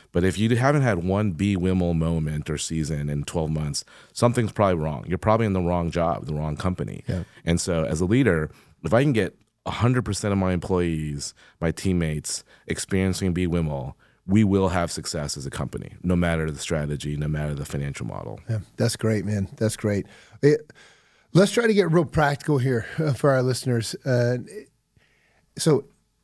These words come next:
Speaker 2: if you have, if someone's listening to this episode right now and they're thinking, "Man, but how can I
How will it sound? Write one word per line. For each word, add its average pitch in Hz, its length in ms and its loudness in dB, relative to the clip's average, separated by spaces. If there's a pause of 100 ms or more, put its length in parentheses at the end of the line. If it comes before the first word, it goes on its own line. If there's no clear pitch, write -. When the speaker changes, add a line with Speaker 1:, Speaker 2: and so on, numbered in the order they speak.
(300)
Speaker 2:
if 151 220 2
you 196 160 6
have, 185 300 2 (280)
if 143 200 0
someone's 202 340 4
listening 151 520 4
to 143 60 6
this 127 320 2 (140)
episode 123 480 2
right 107 200 0
now 101 180 -6
and 113 120 0
they're 117 80 4
thinking, 123 260 2
"Man, 120 160 2
but 117 200 -2 (720)
how 151 260 6
can 190 200 2
I 147 120 4